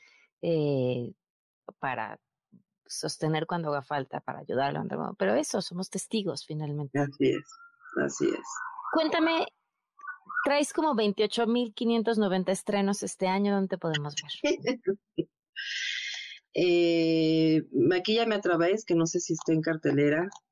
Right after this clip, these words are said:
Speaker 2: Huesera, que es un boom que ha puesto muchos temas importantes sobre la mesa y cuestionando, cuestionando y causando polémica.
Speaker 1: Ujú.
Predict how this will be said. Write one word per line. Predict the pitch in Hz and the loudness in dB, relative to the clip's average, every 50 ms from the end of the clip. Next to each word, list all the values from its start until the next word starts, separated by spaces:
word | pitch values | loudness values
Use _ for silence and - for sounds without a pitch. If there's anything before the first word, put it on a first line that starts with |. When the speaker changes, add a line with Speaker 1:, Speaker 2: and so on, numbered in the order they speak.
| _ _ - _ | _ _ -8 _
Speaker 2:
Huesera, | - 151 165 170 165 160 - 196 185 185 196 202 208 | 0 2 4 4 2 2 2 2 2 2 2 0 0
que | 208 - 160 | 0 0 0
es | 156 - 170 | 0 2 2
un | 170 160 156 | 4 4 4
boom | 151 165 165 170 180 190 196 - | 6 6 6 4 4 2 -2 -2
que | - 156 147 139 135 135 135 135 131 131 127 123 123 120 123 123 123 123 - - _ _ _ _ _ _ _ _ - | 0 2 4 4 4 4 6 6 6 6 6 4 4 4 2 2 2 0 -4 -6 _ _ _ _ _ _ _ _ -2
ha | - 147 147 147 | 0 0 0 0
puesto | - 147 151 - - 156 | 0 -2 0 2 2 2
muchos | 156 156 - 160 156 - | 4 4 2 0 0 2
temas | - 151 147 147 147 - | 2 2 4 2 2 0
importantes | 151 131 - 127 127 - - 131 123 - 139 143 | -2 0 0 -2 -2 -2 -2 -4 0 0 -2 -2
sobre | - 131 120 123 120 | 0 0 2 2 2
la | 120 117 | 2 2
mesa | 120 123 123 131 135 - 156 175 254 262 - | 2 2 0 0 0 0 -2 -2 -2 -4 -4
y | - 131 131 | -4 -4 -4
cuestionando, | - - 113 113 - - - 113 117 127 131 135 139 139 - - - - - - _ - - - | 0 0 0 0 2 0 0 2 2 2 2 2 2 2 2 0 0 -2 -4 -4 _ -20 -20 -6
cuestionando | - 135 131 131 - 151 143 151 160 175 180 185 185 190 190 190 196 196 196 202 202 202 196 220 233 226 | -2 -2 -2 0 2 2 4 4 4 4 4 2 2 0 2 2 2 2 2 2 2 2 2 2 2 4
y | 196 165 151 143 143 139 139 139 139 139 135 - _ _ _ _ | 4 4 4 4 4 4 4 4 4 4 2 0 _ _ _ _
causando | - 147 143 139 151 160 151 156 160 156 | -2 -2 0 0 2 2 2 2 2 2
polémica. | 131 120 117 123 143 156 160 - - 247 269 - - _ _ _ - - - | 2 2 2 2 2 0 0 -2 -6 -6 -6 -8 -16 _ _ _ -20 -14 -4
Speaker 1:
Ujú. | - 180 202 196 190 185 202 | 0 2 2 4 2 2 0